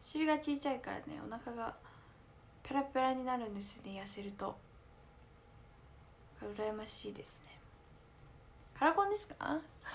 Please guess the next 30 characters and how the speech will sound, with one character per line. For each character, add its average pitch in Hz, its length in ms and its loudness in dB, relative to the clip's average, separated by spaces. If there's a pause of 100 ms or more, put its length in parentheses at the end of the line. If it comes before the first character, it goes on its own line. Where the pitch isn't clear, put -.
(380)
カ - 140 4
ラ 269 120 12
コ 302 180 12
ン 302 140 12
じ 262 80 10
ゃ 220 60 12
な 214 260 12
い 330 80 12
で 240 460 12
す。 - 580 -10 (1000)
も 233 160 8
う - 20 6
半 240 260 4
年 277 260 6
ぐ 285 80 12
ら 254 80 12
い 220 60 6
カ - 120 0
ラ 202 100 2
コ 208 140 -2
ン 208 100 2
つ - 80 -4
け 208 80 -2
て 202 100 -4
な 190 120 2
い 202 40 0
気 - 140 -8
が - 80 -4
す - 120 -8
る。 - 60 -12